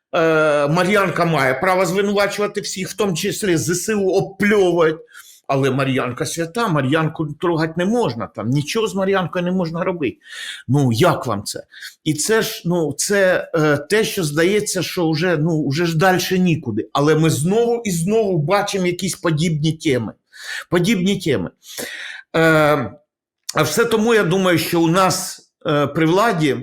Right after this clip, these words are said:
е, як ото Навальний, <laughs> бідняжечка, казав на,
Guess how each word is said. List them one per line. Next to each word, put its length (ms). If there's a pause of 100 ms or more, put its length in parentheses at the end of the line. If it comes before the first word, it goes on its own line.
(340)
е, 260
як 200
ото 180
Навальний, 720 (240)
<laughs> 240
бідняжечка, 640
казав 440
на, 260